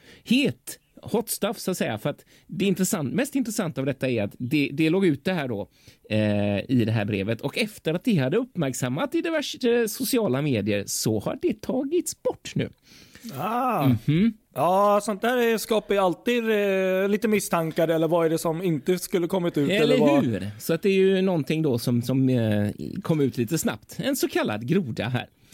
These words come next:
Speaker 1: Eh, men då är ju frågan om det verkligen, om det är substans i detta, så verkar det ju vara ett, jätteintressant. Och då kan man ju lägga pusslet lite här, för att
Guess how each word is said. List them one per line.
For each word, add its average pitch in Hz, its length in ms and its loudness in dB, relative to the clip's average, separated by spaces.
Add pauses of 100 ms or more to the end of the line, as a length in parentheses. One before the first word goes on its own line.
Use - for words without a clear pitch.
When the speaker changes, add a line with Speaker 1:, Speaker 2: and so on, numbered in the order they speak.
(280)
Speaker 1:
Eh, 104 420 -2
men 196 200 0
då 240 140 -2
är 311 40 4
ju 302 140 6
frågan 151 400 -2
om 156 180 -4
det 180 100 0
verkligen, 165 500 -2
om 160 140 0
det 185 160 2
är 208 40 -2
substans 262 600 -4
i 254 60 -2
detta, - 420 -4
så 165 200 0 (140)
verkar 160 460 -2
det 143 60 2
ju 151 60 2
vara 117 140 0
ett, - 160 -6
jätteintressant. 143 720 -4
Och 143 60 0
då 151 60 -2
kan 185 140 -2
man 185 120 2
ju 208 60 2
lägga 160 240 0
pusslet 127 480 -2
lite 127 180 -6
här, 107 160 -4
för - 140 -4
att 107 120 -6